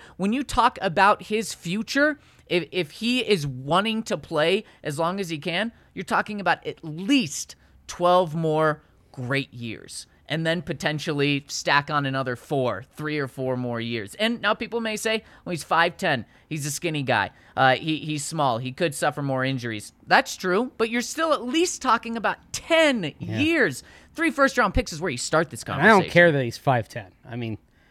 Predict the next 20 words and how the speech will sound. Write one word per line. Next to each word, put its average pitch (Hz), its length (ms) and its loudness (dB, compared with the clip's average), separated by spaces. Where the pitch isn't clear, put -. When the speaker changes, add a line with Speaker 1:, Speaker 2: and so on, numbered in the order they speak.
Speaker 2:
I - 60 -12
think 151 240 2
hei-, 147 200 2
height 160 340 2
is 123 140 0
overrated. 117 680 -2
Speaker 1:
Some 147 300 -2
Speaker 2:
You 160 60 -6
Speaker 1:
people 139 260 2
do 117 180 -4
in 110 120 -4
this 110 180 -6
city. 104 260 -6
Speaker 2:
I, 127 160 -4
oh, 123 200 -2
I, 107 260 -4
I 107 40 -4
know 101 160 -6
they 98 100 -4
do. 165 260 2